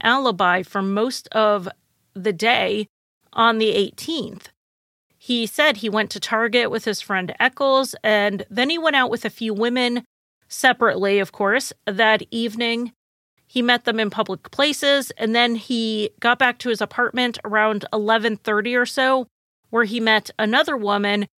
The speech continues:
who then spent the night. He did live in a secure high-rise, so her name would be on the guest register.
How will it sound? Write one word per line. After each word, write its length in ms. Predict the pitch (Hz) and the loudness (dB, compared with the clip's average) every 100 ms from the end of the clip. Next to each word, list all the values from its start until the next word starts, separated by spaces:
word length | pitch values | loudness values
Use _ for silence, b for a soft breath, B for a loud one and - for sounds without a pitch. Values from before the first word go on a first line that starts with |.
| _ _ | _ _
who 180 | _ 247 | _ -2
then 260 | 220 220 214 | 2 2 0
spent 380 | - - 202 185 | -6 -4 -4 -2
the 80 | |
night. 580 | 190 240 233 - - - - _ _ _ _ _ _ | 0 2 0 -2 -12 -18 -20 _ _ _ _ _ _
He 180 | _ 262 | _ -4
did 240 | 202 247 202 | 2 2 2
live 180 | 240 | 2
in 80 | 240 | 2
a 80 | 226 | 0
secure 440 | - 226 - 202 | 0 -4 0 -2
high-rise, 640 | 190 208 233 240 254 269 - | 0 2 4 4 4 0 -8
so 540 | - - 233 220 214 202 | -12 0 2 4 4 2
her 260 | - 240 | 2 2
name 480 | 233 214 220 247 269 | 4 2 2 0 -2
would 260 | 220 226 190 | -2 0 0
be 180 | 214 214 | 0 2
on 380 | 208 208 196 - | 4 4 2 -2
the 180 | 196 202 | -4 -4
guest 420 | 196 196 190 - _ | 2 0 0 -12 _
register. 720 | 190 220 202 - - 156 - | 0 0 0 -8 -8 -8 -10